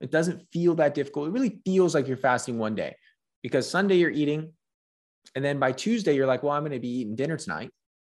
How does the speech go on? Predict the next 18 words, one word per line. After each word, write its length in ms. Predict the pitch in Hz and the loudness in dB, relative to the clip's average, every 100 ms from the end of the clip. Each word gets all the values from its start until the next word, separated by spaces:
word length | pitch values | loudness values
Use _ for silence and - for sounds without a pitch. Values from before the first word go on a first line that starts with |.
| - | -6
So 200 | - 143 | 0 2
it's 140 | 139 | 2
really 260 | 143 175 196 | 2 4 4
not 280 | 131 117 113 | 2 0 0
that 300 | 110 107 - _ - | -2 -2 -10 _ -16
extremely 380 | - - 110 107 | -12 -6 -2 -2
difficult. 440 | - - - - - - - - _ _ _ - | -4 -6 -12 -14 -20 -20 -20 -20 _ _ _ -4
Now, 200 | 110 113 | 0 0
come 340 | - 175 170 | 0 0 0
Tuesday, 600 | - 226 247 139 117 113 - | 2 0 2 4 2 2 0
I 80 | 175 | -2
always 260 | 277 202 | 0 0
recommend 540 | 165 165 120 208 151 110 | -2 -2 -4 -4 -6 -4
people, 400 | 185 185 139 - | -4 -2 -4 -6
see 180 | 240 | -2
how 60 | 302 | 0
you 120 | 285 | 0
feel, 460 | - 269 - - | 2 2 2 -2